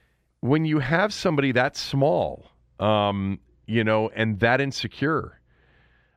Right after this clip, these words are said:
uh, and that petty, I mean, how are you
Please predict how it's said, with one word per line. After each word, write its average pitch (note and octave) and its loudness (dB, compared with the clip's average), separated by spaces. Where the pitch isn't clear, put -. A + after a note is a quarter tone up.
uh, G2+ 2
and A2+ 0
that A2+ -2
petty, B2 -2
I G2+ 0
mean, A2 2
how B2+ 0
are F#3+ 0
you G3 -8